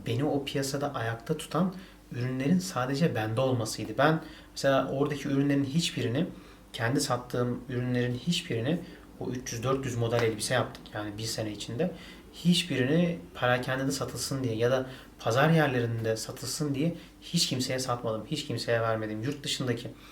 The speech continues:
pazar yerlerine aracı firmalar, e, vasıtasıyla gönderdik, verdik, oralarda sattırdık. Ama asla hiç kimseye ürünleri vermedim. E, bu benim en büyük başarımdı aslında. Ve gerçekten mesela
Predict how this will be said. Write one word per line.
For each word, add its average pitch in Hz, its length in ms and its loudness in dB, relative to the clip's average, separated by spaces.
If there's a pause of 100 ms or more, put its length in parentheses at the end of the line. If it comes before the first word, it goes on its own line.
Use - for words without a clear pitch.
(280)
pazar 123 300 2
yerlerine 117 480 0 (320)
aracı 120 260 2
firmalar, 117 560 0 (380)
e, 113 220 2
vasıtasıyla 117 520 0
gönderdik, 113 560 -2
verdik, 113 300 -2
oralarda 113 400 0
sattırdık. 147 580 -2 (400)
Ama 117 240 2
asla 143 500 4
hiç - 160 -4
kimseye 131 360 -2
ürünleri 117 400 0
vermedim. 113 460 2 (540)
E, 107 420 2
bu 127 120 0
benim 135 240 2
en 127 200 0
büyük 135 200 -2
başarımdı 113 420 0
aslında. 117 580 0 (320)
Ve 135 120 4
gerçekten 131 560 2
mesela 110 300 -2